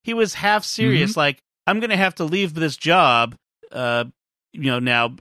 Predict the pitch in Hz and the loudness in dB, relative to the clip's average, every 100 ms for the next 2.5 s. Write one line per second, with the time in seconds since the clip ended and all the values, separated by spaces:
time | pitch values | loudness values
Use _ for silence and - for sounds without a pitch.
0 | - 135 - - 165 156 143 156 180 214 | -10 -10 -10 -4 -2 -2 -2 -2 0 2
1 | 202 185 190 170 175 170 180 - 165 - | 0 0 -4 -4 -2 -2 -6 -8 -12 -8
2 | 233 113 _ _ - | -6 -6 _ _ -16